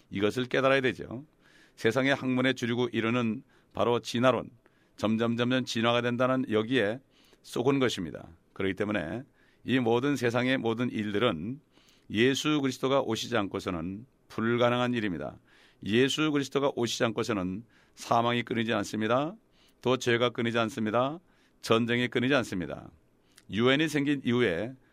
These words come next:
더 많은 전쟁이 일어난 것은 역사적으로 증명되는 사실입니다. 이 말씀을 우리가 들을 때 깨달음이 있어야 될 줄 압니다. 자, 이제 두 번째 나팔이 붑니다.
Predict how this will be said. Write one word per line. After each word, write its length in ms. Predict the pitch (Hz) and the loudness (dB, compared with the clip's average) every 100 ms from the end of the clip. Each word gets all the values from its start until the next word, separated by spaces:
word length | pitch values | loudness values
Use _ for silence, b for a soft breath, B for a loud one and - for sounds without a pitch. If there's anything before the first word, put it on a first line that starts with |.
| b | b
더 200 | - 110 | 2 2
많은 400 | 104 101 110 113 | 2 2 0 -2
전쟁이 560 | 107 101 101 107 117 - | -2 -2 -2 -2 -4 -4
일어난 380 | 139 135 123 104 | 0 2 0 -2
것은 280 | 90 101 104 | -4 -6 -2
역사적으로 760 | 104 - 113 98 85 104 120 - b b b | -4 0 -2 0 -2 -2 -4 -8 b b b
증명되는 720 | - 107 101 90 87 87 104 | -4 -2 0 0 0 -2 -4
사실입니다. 680 | 101 92 90 76 73 - 76 - - | -2 -4 -2 -8 -8 -10 -12 -18 -10
이 120 | 98 | -4
말씀을 440 | 104 95 113 113 | -4 -4 -4 -4
우리가 280 | - 113 117 | -2 0 0
들을 260 | 120 120 117 | 0 -2 0
때 300 | 95 104 127 _ b b | -2 -2 -6 _ b b
깨달음이 360 | 120 90 90 95 | 0 0 0 -2
있어야 180 | 110 | -2
될 100 | 101 | -2
줄 140 | 90 110 | -2 -2
압니다. 440 | 95 90 82 127 160 _ b b b b b | -2 -4 -6 -8 -12 _ b b b b b
자, 220 | 107 107 | 2 2
이제 140 | 147 | 0
두 180 | 147 143 | -2 0
번째 300 | 147 143 147 | 2 2 2
나팔이 340 | 143 131 135 | 2 2 0
붑니다. 500 | 131 123 123 107 135 | 0 -2 0 0 -2